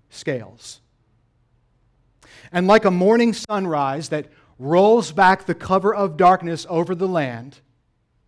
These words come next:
the effectiveness of my ministry and my faithfulness to God, and your ministry and your faithfulness to God,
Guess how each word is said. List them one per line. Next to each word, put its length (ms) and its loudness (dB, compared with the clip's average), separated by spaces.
the 200 2
effectiveness 1080 -2
of 240 -12
my 320 2
ministry 640 -4
and 180 -10
my 240 0
faithfulness 760 -6
to 100 -20
God, 380 -8
and 240 -4
your 300 4
ministry 520 -4
and 240 -6
your 280 0
faithfulness 640 -8
to 100 -16
God, 320 -6